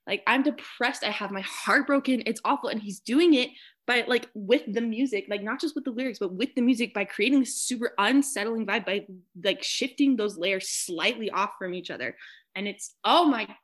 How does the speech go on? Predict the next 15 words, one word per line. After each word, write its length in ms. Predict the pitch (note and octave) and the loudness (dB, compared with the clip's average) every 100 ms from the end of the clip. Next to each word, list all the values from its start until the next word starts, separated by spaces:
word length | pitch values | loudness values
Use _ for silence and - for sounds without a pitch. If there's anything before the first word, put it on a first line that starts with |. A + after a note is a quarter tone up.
| - | -10
gosh, 240 | A3+ A#3 G3 | -8 -10 -12
I 40 | |
could 140 | - | -12
go 160 | F3 F#3 | -12 -12
off 200 | F#3+ F3+ | -10 -10
about 240 | E3+ F3 E3 | -10 -12 -14
this 100 | E3 | -16
for 220 | E3 D#3+ _ - | -16 -16 _ -10
days. 380 | G3+ - - - | -8 -8 -12 -18
It's 160 | - | -16
so 460 | - B3+ C#4 F4+ F4+ - - _ - F#3 | -10 0 2 2 0 -12 -20 _ -4 -2
genius, 540 | - A#3+ C#4+ A#3+ F3+ - | 0 8 8 8 6 -4
and 120 | G3 | -6
it's 160 | - | -6
so 480 | - - C4+ C#4+ D#4+ | -10 -4 0 0 0